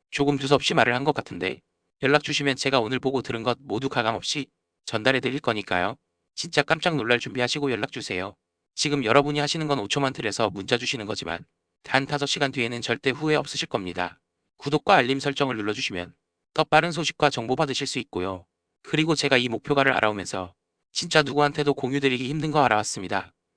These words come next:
제가 이 논란에 아르고 다음 코인 받았거든요. 저도 이 정보 알아오느라 정말 힘들었는데 지금은 소수점 자리 아주 작은 코인인데 업비트랑 빗썸 둘 다 상장이 되어 있습니다. 제가 굳이 이걸 말씀드리는 이유는 현재 미친 상승 나왔던 아르고와 폭등 전 차트가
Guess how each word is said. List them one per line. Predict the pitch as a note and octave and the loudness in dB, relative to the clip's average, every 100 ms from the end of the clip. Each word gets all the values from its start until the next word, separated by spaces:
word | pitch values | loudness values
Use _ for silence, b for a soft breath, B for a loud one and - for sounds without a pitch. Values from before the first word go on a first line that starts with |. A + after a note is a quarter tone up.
| _ | _
제가 | - C#3 D3 | 0 4 4
이 | C3+ | 4
논란에 | C3+ C3+ C3+ | 0 0 2
아르고 | G2+ G2+ A#2 | 2 2 -2
다음 | - G#2+ | 0 -2
코인 | - C#3+ C3+ | 0 -2 -2
받았거든요. | C#3 - A#2 F#2 F#2+ F2+ _ _ _ - | -2 -4 -6 -6 -8 -10 _ _ _ -6
저도 | C3+ D3 | -2 0
이 | C3 | 0
정보 | C3 C#3+ C#3+ | 0 2 2
알아오느라 | A2+ A2 A2 A2+ | 2 0 -2 -2
정말 | A2 G#2+ C3 | -2 -6 -4
힘들었는데 | D#3 C#3+ G2 D#2+ F#2+ - _ _ _ | -2 -2 -4 -8 -10 -12 _ _ _
지금은 | - D3+ D3 D3+ | -4 0 2 2
소수점 | C#3+ F3+ F3 F#3 | 0 -2 2 2
자리 | D#3+ D#3 | 4 4
아주 | C3 C3+ | 4 2
작은 | C3+ A2+ A#2+ | 0 0 -2
코인인데 | D3+ D3+ B2 F2+ F#2 - _ _ _ | -2 0 0 -2 -6 -8 _ _ _
업비트랑 | - - D#3 - D3 C3+ | -10 -6 -4 0 0 0
빗썸 | - - C3+ | -4 -2 -2
둘 | A#2+ | 0
다 | A#2 B2 | 2 2
상장이 | C#3+ C#3+ C#3+ | 2 -2 -2
되어 | A2+ A2+ | -2 -2
있습니다. | G#2+ - F#2 G2 - _ _ _ _ | -4 -6 -4 -4 -6 _ _ _ _
제가 | - D3+ | 0 4
굳이 | C#3 C#3+ C#3 | 2 0 -2
이걸 | A#2+ C3+ | 0 0
말씀드리는 | C#3+ - C3 B2 B2+ | 0 -4 -6 -4 -4
이유는 | F#2+ F2 F2 F2 _ _ _ - | -6 -6 -10 -14 _ _ _ -10
현재 | - F3 F#3 | -4 4 4
미친 | C#3 - D3+ | 4 0 -2
상승 | E3 E3 | -2 0
나왔던 | D#3 B2 - C3 | 2 2 2 2
아르고와 | F#2 G#2 G#2 A#2 | 2 2 2 2
폭등 | - - E3+ | 0 -4 -4
전 | C#3 C3 | -2 -2
차트가 | - - D3+ A#2 | -4 -2 0 0